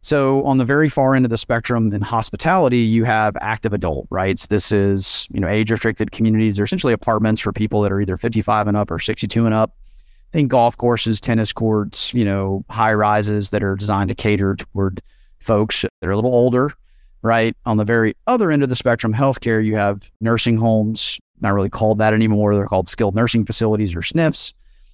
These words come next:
And then kind of in the middle of those two is assisted living and memory care. And depending upon where you practice, you can kind of be on either end of the spectrum, closer to hospitality or healthcare.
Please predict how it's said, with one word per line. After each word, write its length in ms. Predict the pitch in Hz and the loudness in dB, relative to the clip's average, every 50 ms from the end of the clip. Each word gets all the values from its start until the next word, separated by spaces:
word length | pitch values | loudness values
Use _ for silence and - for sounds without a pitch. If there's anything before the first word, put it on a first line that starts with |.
| _ _ - _ - | _ _ -20 _ -4
And 100 | 127 135 | 0 0
then 160 | 131 123 120 | 0 0 0
kind 180 | - 165 147 | 0 0 0
of 60 | 131 120 | 0 0
in 120 | 127 120 | 0 0
the 60 | 113 | 2
middle 420 | 113 127 151 208 233 214 175 147 139 | 0 0 0 2 2 2 2 2 2
of 80 | 123 | 2
those 300 | 123 127 123 120 117 - | 2 2 2 2 0 -4
two 300 | - - 131 123 120 117 | -4 -2 -2 0 0 0
is 100 | 110 95 | 0 -2
assisted 400 | 101 98 - - 131 - - 113 | -4 -6 -4 -4 -4 -4 -2 -2
living 280 | 110 117 107 107 104 101 | 0 0 2 2 0 0
and 100 | 95 110 | 2 2
memory 300 | 135 147 139 120 113 104 | 2 2 2 0 0 0
care. 480 | - 117 104 98 98 95 98 98 - - _ _ | 0 0 0 2 2 0 -2 -4 -8 -16 _ _
And 80 | 107 | -6
depending 280 | 95 - - 120 117 117 | -4 -2 0 0 2 2
upon 260 | 110 - 117 107 104 | 2 2 0 0 2
where 160 | 101 107 104 | 2 2 2
you 160 | 104 95 95 87 | 2 0 -2 -2
practice, 640 | - 147 147 147 135 - 117 113 110 - - - - - _ _ _ - - - | -2 0 0 0 0 0 0 0 0 -2 -6 -8 -12 -18 _ _ _ -20 -16 -6
you 120 | - 113 | -4 -2
can 120 | 104 117 104 | -2 0 0
kind 200 | - 120 113 107 | 0 0 0 0
of 100 | 101 101 | 0 0
be 440 | 113 107 107 107 104 104 104 104 - | 0 2 2 2 2 2 0 0 -2
on 100 | 101 101 | 0 0
either 300 | 101 107 107 107 101 101 | 0 0 2 0 0 2
end 140 | 107 107 101 | 0 0 0
of 80 | 101 | 0
the 80 | 92 98 | -2 -4
spectrum, 420 | - - 107 107 - 107 104 104 | 0 0 0 0 0 0 -2 -2
closer 280 | 95 - 107 101 104 101 | 0 0 0 0 0 0
to 80 | 95 98 | 0 0
hospitality 640 | 107 101 98 - - - 113 98 95 95 90 90 | 0 -2 -2 -4 -6 -4 -2 0 0 0 0 0
or 80 | 85 82 | -2 0
healthcare. 440 | 117 127 139 - - 127 127 127 | 0 0 0 0 0 0 0 0